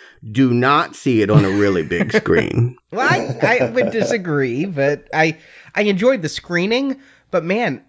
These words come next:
Speaker 2: I took the glasses off at one point 'cause, you know, seeing how blurry it is is a good measure of how much three D you're supposed to see. It was blurry as hell, but I couldn't tell. And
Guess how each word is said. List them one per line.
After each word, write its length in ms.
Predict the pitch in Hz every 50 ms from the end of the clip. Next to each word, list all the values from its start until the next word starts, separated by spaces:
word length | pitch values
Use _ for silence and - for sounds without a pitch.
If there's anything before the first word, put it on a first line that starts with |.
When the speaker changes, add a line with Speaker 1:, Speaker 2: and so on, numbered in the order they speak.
| _ _ _
Speaker 2:
I 120 | - 208 220
took 200 | - 320 277 -
the 80 | 185
glasses 460 | 156 175 165 165 165 160 160 143 113
off 260 | 127 113 120 131 - -
at 120 | 170 147
one 200 | 165 175 180 175
point 320 | 160 185 180 185 190 190 185
'cause, 200 | 151 139 123 131
you 60 | 156 143
know, 120 | 120 113
seeing 260 | 113 - - 165 151 135
how 140 | 139 151 131
blurry 480 | 117 131 131 135 135 143 147 151 156
it 80 | 156 147
is 240 | 147 147 151 135 131
is 140 | 120 107 117
a 60 | 113
good 320 | 104 104 117 131 131 123
measure 420 | 117 113 110 110 117 110 139 143 127
of 80 | 107
how 180 | 95 - - 139
much 200 | 131 123 - -
three 180 | - 139 123 120
D 60 | 127 131
you're 200 | 127 120 120 117
supposed 480 | - - 104 - 127 127 135 135 - -
to 80 | 175
see. 400 | - - 202 196 202 208 214 214 - - - - - - -
It 60 | 196
was 140 | 202 196 156
blurry 420 | - - 160 202 220 247 247 214 151
as 140 | 120 107 -
hell, 300 | - 175 226 240 190 120
but 160 | 98 - 92
I 80 | 123 220
couldn't 380 | 220 - 170 143 123 113 87
tell. 420 | - - 135 131 120 101 85 69 85
And 220 | 104 107 107 104